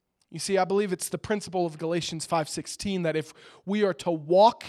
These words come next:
in the Spirit, you will not fulfill the lust of the flesh.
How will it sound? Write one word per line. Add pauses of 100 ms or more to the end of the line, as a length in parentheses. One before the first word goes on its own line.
(200)
in
the
Spirit, (520)
you
will
not
fulfill
the
lust
of
the
flesh.